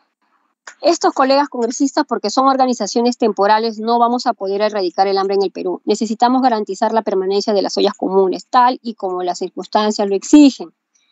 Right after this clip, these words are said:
que permitan combatir la falta de alimentos que padecen miles de familias a nivel nacional. Por ello, tales circunstancias ameritarán que tengan reservas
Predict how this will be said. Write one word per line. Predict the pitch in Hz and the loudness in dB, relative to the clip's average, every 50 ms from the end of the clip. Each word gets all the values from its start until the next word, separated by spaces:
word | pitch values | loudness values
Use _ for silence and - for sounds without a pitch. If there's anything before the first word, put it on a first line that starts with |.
| _ - - | _ -14 -6
que | - 202 - | -6 -4 -4
permitan | - 196 202 220 254 277 285 277 - 262 247 233 | -2 -2 0 2 4 4 4 4 2 0 -2 0
combatir | 247 226 214 214 208 202 - 240 240 247 240 | 0 -2 0 0 -2 0 0 2 2 4 2
la | 240 233 | 2 0
falta | - 240 226 220 226 233 226 | 0 0 -2 -2 0 0 0
de | 220 | 2
alimentos | 208 202 190 214 233 240 240 240 - 233 226 - | 2 2 2 2 4 4 2 2 0 -2 -6 -4
que | - 214 196 | -4 -4 -4
padecen | - 185 190 220 233 240 - 247 240 247 | -2 -2 0 0 0 2 2 2 2 4
miles | 262 277 285 277 269 262 | 4 4 4 4 2 0
de | 233 | -2
familias | - 202 196 220 226 233 233 233 - | -2 -4 -2 0 2 2 0 0 0
a | 196 | 0
nivel | 190 190 190 202 208 | 0 0 2 2 2
nacional. | 214 214 208 - 185 202 196 175 175 - _ _ _ - - - _ _ - - | 0 0 -2 -2 -2 -2 -2 -2 -4 -8 _ _ _ -20 -20 -20 _ _ -6 -2
Por | 226 226 226 240 | 0 2 2 2
ello, | 254 254 247 240 226 233 240 - - _ _ _ _ | 2 2 2 2 2 2 0 0 -2 _ _ _ _
tales | - 294 285 294 285 294 - | 0 2 2 4 2 2 0
circunstancias | 294 247 - - 226 - - 262 254 254 254 - 254 254 254 - _ | -2 -2 -2 -4 -6 0 2 2 2 2 0 0 -2 -4 -4 -6 _
ameritarán | - 202 202 202 196 190 196 185 - 185 208 233 247 262 294 302 | -4 -4 -2 0 -2 -2 -2 -2 -2 2 2 4 4 2 0 0
que | - 208 196 | -2 -4 -4
tengan | - 220 220 226 226 233 | 0 0 2 2 2 0
reservas | 220 208 180 - - 233 220 220 214 220 233 - _ | 0 -2 -4 -2 0 0 2 2 2 2 0 -2 _